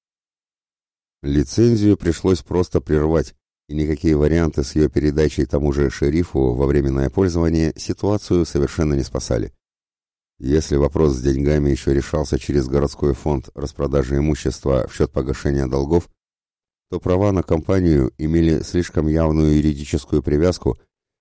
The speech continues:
и легко проверяемую через общественную информационную систему. За небольшой процент шериф Нью-Денвера объявил компанию Риалгана банкротом, распродал все имущество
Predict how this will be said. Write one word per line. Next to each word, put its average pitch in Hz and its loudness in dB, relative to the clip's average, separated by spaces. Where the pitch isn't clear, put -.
и 95 -8
легко 101 0
проверяемую 82 4
через 71 -2
общественную 71 -2
информационную 67 -2
систему. 60 -4
За 65 0
небольшой 76 2
процент 82 -2
шериф 73 -2
Нью-Денвера 76 2
объявил 82 2
компанию 82 2
Риалгана 76 2
банкротом, 69 -2
распродал 71 -4
все 71 2
имущество 87 0